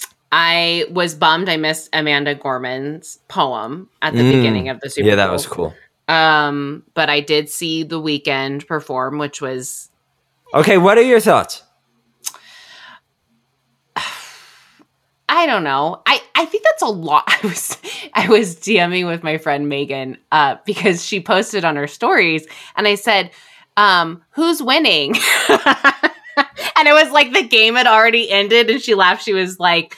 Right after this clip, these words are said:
Speaker 1: "The Buccaneers won," or whatever. And, um, I was like, "Oh, okay, I just watched the halftime show." And then we kinda talked about it. And my thought is, that's just, that was a lot of work for one little man to be running around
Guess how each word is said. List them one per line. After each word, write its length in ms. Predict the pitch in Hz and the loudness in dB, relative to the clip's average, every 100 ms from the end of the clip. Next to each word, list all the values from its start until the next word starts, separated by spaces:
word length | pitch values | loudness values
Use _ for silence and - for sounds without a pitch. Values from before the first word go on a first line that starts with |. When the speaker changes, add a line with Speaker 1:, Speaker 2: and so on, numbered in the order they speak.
| _ | _
Speaker 1:
"The 100 | - | -8
Buccaneers 600 | 170 185 185 175 160 170 170 | 0 0 0 -2 0 -2 -2
won," 220 | 156 151 | -2 -2
or 100 | 151 | -2
whatever. 480 | 147 135 135 139 - - - 233 - | -2 -4 -4 -8 -10 -18 -20 -16 -4
And, 440 | 180 175 170 170 - | 0 2 0 -4 -2
um, 400 | 175 170 160 147 - | 2 4 2 0 -2
I 80 | 185 | -2
was 120 | 190 | 0
like, 160 | 196 - | 0 2
"Oh, 240 | 233 220 | 4 4
okay, 160 | 220 196 | 2 0
I 160 | 151 | 0
just 180 | 156 180 | -2 -4
watched 200 | 156 156 | -2 -2
the 60 | 156 | -4
halftime 460 | 160 165 170 139 | -4 -4 -4 -6
show." 300 | - 131 135 - _ _ _ - | -4 -4 -4 -8 _ _ _ -2
And 240 | 185 185 | 0 0
then 480 | 175 170 165 165 - _ _ _ _ - | -2 -2 -4 -6 -10 _ _ _ _ -6
we 220 | 175 170 | -2 -2
kinda 260 | 202 156 | 0 -2
talked 320 | 151 - 208 233 | -2 -2 -2 -2
about 260 | 185 151 | 0 0
it. 120 | 147 - | 0 -4
And 140 | 185 | -2
my 140 | 185 180 | -2 -2
thought 400 | - 240 311 311 | 2 4 6 4
is, 360 | 175 160 160 - _ _ _ | -2 -4 -6 -14 _ _ _
that's 220 | 226 349 | -4 -4
just, 220 | 523 508 - | -6 -2 2
that 80 | 330 | 4
was 180 | 466 | 4
a 80 | 220 | 2
lot 440 | 156 143 143 170 175 | 0 -2 0 2 2
of 80 | |
work 260 | 165 160 160 | 0 -4 -4
for 140 | 143 | -6
one 480 | 135 143 147 165 170 - _ | -4 -2 0 -2 -6 -12 _
little 300 | 151 165 165 | -10 -4 -2
man 460 | 160 151 156 131 135 | 0 0 2 0 -6
to 80 | 147 | -10
be 160 | 143 | -8
running 380 | 143 147 143 151 | -4 -2 -2 -2
around 580 | 143 135 135 131 135 131 | -4 -2 0 -2 -6 -14